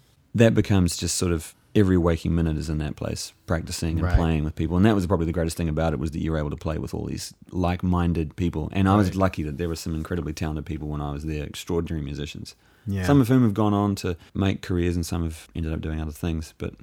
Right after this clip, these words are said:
Speaker 1: it was an incredible place to be. So you could practice four or five hours a day and then play with these other people. And the school life,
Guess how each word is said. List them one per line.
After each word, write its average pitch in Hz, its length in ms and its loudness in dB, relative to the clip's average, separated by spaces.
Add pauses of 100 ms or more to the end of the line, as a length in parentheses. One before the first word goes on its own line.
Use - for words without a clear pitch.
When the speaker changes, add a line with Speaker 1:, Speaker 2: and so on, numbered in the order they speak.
(140)
Speaker 1:
it - 100 -6
was 95 140 0
an 92 60 2
incredible 90 360 0
place 87 260 -4
to - 80 -14
be. 82 400 0
So - 140 -6
you 87 100 -4
could 80 160 -10 (180)
practice 90 360 -4
four 87 180 -2
or 85 60 -2
five 82 220 -4
hours 80 180 -4
a 76 60 -6
day 80 200 -6
and 78 120 -6
then 78 120 -6
play 80 280 -4
with 73 100 -8
these 82 160 -10
other 80 140 -8
people. 82 320 -6
And 87 140 0
the 87 40 0
school 127 420 4
life, 85 460 0